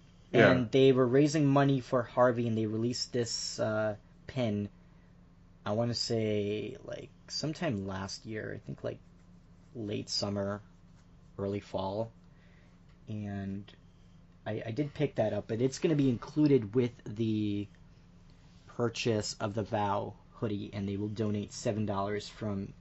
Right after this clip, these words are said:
Speaker 2: each of those, uh, purchases to the Bungie Foundation, which is kinda cool.
Speaker 1: Number seven. <laughs>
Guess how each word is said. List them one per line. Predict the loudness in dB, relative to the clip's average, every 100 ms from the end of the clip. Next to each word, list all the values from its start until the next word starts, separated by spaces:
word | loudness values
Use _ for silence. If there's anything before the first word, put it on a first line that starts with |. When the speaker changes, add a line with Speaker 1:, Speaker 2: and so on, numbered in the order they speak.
| -10
Speaker 2:
each | -10 -8
of | -8 -4
those, | -4 -4 -6 -6 -8 -14 -20 -20 -20 -20 -20 -20 -20 -10
uh, | -8 -6 -6 -10 -8
purchases | 2 2 2 -8 -4 -2 -2 -6 -10 -12 -12 -10 -8
to | -4 -2 0 -2
the | -4 -4
Bungie | 0 0 -2
Foundation, | -6 -8 -6 -6 -4
which | -6
is | -4
kinda | 0 0
cool. | 0 -2 -2 -6 -20 -20 -8 -8 -6 -10 -12 -20 -18 -14 -12 -14 -18 -12
Speaker 1:
Number | -4 0 2
seven. | 4 4 4 0 -6 -18 -14 -8
<laughs> | -6 -4 -6 -4 -2 -2